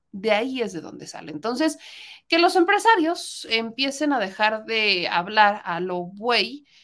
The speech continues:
y que mejor se pongan a hacer lo que mejor saben hacer, crear empleos.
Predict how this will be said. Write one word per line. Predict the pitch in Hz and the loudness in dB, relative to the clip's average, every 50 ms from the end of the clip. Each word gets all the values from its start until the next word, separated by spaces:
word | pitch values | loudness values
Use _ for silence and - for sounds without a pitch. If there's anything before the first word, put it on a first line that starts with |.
| _ _ - | _ _ -10
y | 214 214 196 | -10 -10 -8
que | 196 220 220 | -6 -6 -6
mejor | 220 220 220 - 320 330 320 | -6 -8 -4 -2 -2 -2 -2
se | 330 320 | -2 -8
pongan | 320 - 294 277 269 254 226 226 233 233 - - | -6 -2 -2 -2 -2 -2 -2 -4 -4 -4 -4 -8
a | 240 | -8
hacer | 247 - 349 359 | -6 -4 -2 -2
lo | 415 403 403 | -2 -2 -4
que | - 254 | -4 -6
mejor | 226 220 - 320 311 | -6 -4 -4 -4 -2
saben | 320 330 320 277 226 | 0 -2 -2 -2 -4
hacer, | 202 - 330 359 359 - _ _ _ _ _ _ | -4 -4 -6 -6 -6 -8 _ _ _ _ _ _
crear | - 175 175 170 180 214 | -6 -2 0 0 0 0
empleos. | 214 220 277 285 311 294 202 208 - - | -4 -8 -4 -2 -2 -2 -4 -6 -16 -20